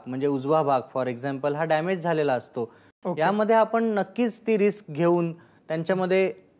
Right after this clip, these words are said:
Speaker 1: सर्जरी करतो आणि hemispherotomy नावाची जी सर्जरी आहे ज्याच्यामध्ये
Speaker 2: ओके.
Speaker 1: आपण एका मेंदूला दुसऱ्या मेंदूपासून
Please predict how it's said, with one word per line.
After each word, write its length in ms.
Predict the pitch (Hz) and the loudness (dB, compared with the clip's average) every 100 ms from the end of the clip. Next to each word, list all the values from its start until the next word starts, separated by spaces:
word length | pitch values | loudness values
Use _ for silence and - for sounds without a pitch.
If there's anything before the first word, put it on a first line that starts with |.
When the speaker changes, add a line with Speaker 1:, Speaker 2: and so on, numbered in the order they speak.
| _ - | _ -4
Speaker 1:
सर्जरी 380 | 160 139 165 165 | -4 0 0 0
करतो 380 | 160 143 139 139 | 2 0 2 0
आणि 280 | 131 135 | 0 -4
hemispherotomy 600 | 135 143 - 151 147 147 | -6 -6 -2 -2 0 -2
नावाची 360 | 147 143 139 143 | -4 -4 -4 -6
जी 140 | 139 | -8
सर्जरी 440 | 139 139 123 131 131 | -4 -4 -4 -2 0
आहे 240 | 123 123 | -2 -2
ज्याच्यामध्ये 480 | 120 120 175 139 139 | -6 -4 -4 -2 -2
Speaker 2:
ओके. 40 | |
Speaker 1:
आपण 220 | 131 147 139 | -4 -6 -8
एका 240 | 131 156 | -4 -2
मेंदूला 380 | 147 143 143 147 | -2 -2 0 0
दुसऱ्या 340 | 139 135 147 | -2 -4 -4
मेंदूपासून 640 | 147 139 147 143 139 156 | -4 -4 -2 -2 -4 -6